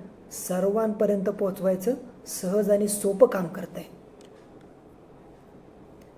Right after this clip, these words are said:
त्यामुळे मला असं वाटतं की आर्टिफिशियल इंटेलिजन्स, मशीन लर्निंग याला घाबरायचं काम नाही आहे,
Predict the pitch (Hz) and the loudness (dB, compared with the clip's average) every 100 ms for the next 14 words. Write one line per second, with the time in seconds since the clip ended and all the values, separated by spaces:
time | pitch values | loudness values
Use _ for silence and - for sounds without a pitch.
0 | - - - 233 262 262 254 247 285 285 | -20 -6 4 10 12 12 6 4 2 2
1 | 285 208 - - - - - 247 233 240 | 0 -4 -4 -14 -20 -14 -4 0 0 0
2 | 208 240 233 233 233 220 226 220 220 220 | 0 0 2 4 4 2 0 0 2 4
3 | 214 208 220 214 208 208 196 208 214 151 | 2 0 0 0 0 0 0 2 2 0
4 | 165 190 208 226 220 208 196 - | 2 4 4 2 2 0 -2 -6